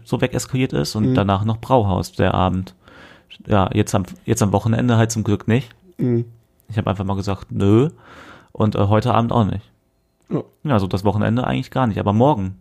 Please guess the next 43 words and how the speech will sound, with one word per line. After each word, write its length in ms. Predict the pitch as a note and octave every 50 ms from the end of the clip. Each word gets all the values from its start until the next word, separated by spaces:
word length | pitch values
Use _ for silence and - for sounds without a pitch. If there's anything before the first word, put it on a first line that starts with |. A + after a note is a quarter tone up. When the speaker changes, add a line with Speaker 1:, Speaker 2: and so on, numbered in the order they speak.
| _ -
Speaker 1:
während, 300 | - A2+ G#2 G#2 F#2 - _ -
<laughs> 220 | - - - - -
also 160 | A#2+ G#2 G#2+
tagsüber, 600 | - - A#2+ B2 - - G#2+ G2 F#2+ G2 G#2+ - - - - - - - - - - _ _ -
mittags, 540 | - A#2 B2+ D#3 - F#2 G#2 - - - - - _ -
ja. 220 | - G2+ G2 - - _ _ -
Speaker 2:
Was 100 | C3 -
ist 140 | B2+ C3 C#3+
morgen? 380 | B2 A#2+ C3 C#3+ C#3+ D#3+ D3 - _ _ -
Speaker 1:
Nee, 160 | A2 G#2+ G#2
morgen, 380 | G2+ G2+ G2+ G#2+ A2+ A#2+ A#2+ A#2
äh, 300 | A#2 A#2 A#2 A2+ A2 G#2+ G#2 - -
äh, 240 | - A2 G#2+ G#2+ G#2+ G#2
gehen 200 | - A#2+ A#2+ A2+
wir 60 | A2 G#2+
hier 280 | A2 A#2 A2+ A2 A2 -
mit 240 | A2 A2 G#2+ A2 -
nem, 380 | G#2 G2+ G2+ G2+ G2+ G2+ G2+ G#2
äh, 120 | - -
Speaker 2:
Ach 380 | - G2+ G2 G2 - G2 - -
ja, 320 | D3+ D3 D3 C#3+ B2+ A#2+ - - - - - -
das 140 | - D#3+ -
hast 200 | A#2+ - - -
du 60 | -
ja 40 | -
erzählt. 80 | - - B2 A#2+
Speaker 1:
und 80 | A2 A2+
mit 140 | A2+ A2 A2
unseren 260 | A2+ A2 G#2+ G#2+ G#2
Nachbarn 520 | G#2 G#2+ A2 A2+ - C3 B2+ C3 C3 B2 -
und, 260 | A2 G#2+ G#2+ F#2+ -
äh, 160 | - A2 G#2+ G#2
mit, 140 | G#2 G2+
noch 160 | G2+ G#2 F#2+ G2+
mit 120 | G#2+ G2+
ein 40 | -
paar 180 | - G#2 G2+ -
anderen 260 | G#2+ G#2 G#2 A2+ A2+
Leuten 240 | A#2 A#2+ A#2 - -
aus 160 | B2 - -
Köln 240 | - A#2+ A#2+ A#2 A2
gehen 120 | A#2 A2+
wir 120 | A2+ G#2+